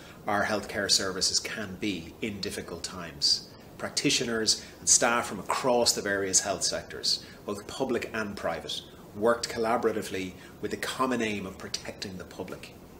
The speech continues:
Several impressive innovations have taken place during this time. Many of those innovations serve to progress the reform of our healthcare service as set out in the Sláintecare vision.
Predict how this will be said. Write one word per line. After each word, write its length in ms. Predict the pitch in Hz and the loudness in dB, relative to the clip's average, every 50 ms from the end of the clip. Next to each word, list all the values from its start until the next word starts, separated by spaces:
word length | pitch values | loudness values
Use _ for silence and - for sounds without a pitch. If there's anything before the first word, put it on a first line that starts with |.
| - - - - - - - - | -18 -18 -18 -18 -18 -18 -10 0
Several 520 | - - - - 135 127 120 127 127 117 117 | 6 6 8 8 8 6 6 4 2 2 2
impressive 600 | 110 104 - - - 127 120 117 - - - 110 | -2 -6 -8 -2 0 2 6 6 6 4 4 0
innovations 720 | 98 92 85 92 92 92 90 - 95 87 87 - - - - - - - - - | -4 -4 -2 -2 0 0 0 0 0 0 -2 -2 -2 -2 -6 -14 -12 -6 -2 2
have 200 | 131 135 135 - | 4 4 4 2
taken 320 | - 107 98 - 98 92 | 0 -2 -4 -4 -6 -8
place 300 | - 101 92 90 90 - | -8 -6 -4 -2 -2 -2
during 340 | - - 95 90 90 87 85 | -2 -4 -4 -4 -4 -6 -4
this 160 | 85 82 - | 0 2 2
time. 300 | - - 87 87 85 78 78 - - - - - - - - - - - - - - - - - - - - - - | 2 2 -2 -8 -12 -12 -14 -16 -16 -18 -18 -18 -18 -18 -18 -18 -20 -20 -18 -18 -18 -18 -16 -16 -18 -18 -16 -10 -2
Many 300 | 113 131 139 156 170 165 | 2 4 8 10 10 10
of 40 | 135 | 10
those 220 | 127 110 104 104 | 8 6 4 2
innovations 560 | 104 98 92 95 95 92 92 - 98 90 85 | 0 0 -2 -2 -2 0 0 -2 0 0 0
serve 460 | - - - - 113 107 107 101 - | 4 6 6 6 6 4 0 0 -2
to 260 | - - 110 98 92 87 | -4 -4 -2 -4 -6 -6
progress 540 | - - 117 104 - 110 107 107 - - | -6 -6 -4 -2 2 2 4 6 6 6
the 80 | - 104 | 6 2
reform 720 | 95 92 - - - 127 123 123 123 110 98 92 92 92 - | -2 -2 -4 -2 0 2 4 4 4 2 2 0 -4 -4 -4
of 140 | 117 104 104 | -2 0 0
our 60 | 98 | 0
healthcare 460 | - 113 110 - - - 104 95 90 | 2 0 0 0 -2 -2 -2 0 2
service 460 | - - 101 92 90 87 90 90 - | 2 2 2 0 -2 -2 0 0 0
as 160 | - 98 98 | 2 6 8
set 240 | - - - 127 117 | 10 10 10 8 6
out 240 | 113 110 107 104 - - - | 6 4 4 2 0 -2 -4
in 180 | 110 101 95 | -6 -6 0
the 60 | 98 | 4
Sláintecare 580 | 95 - - 127 131 131 - - - 90 80 76 | 6 8 8 8 6 4 2 0 0 -4 -6 -6
vision. 260 | - 80 80 - - | 0 2 2 2 2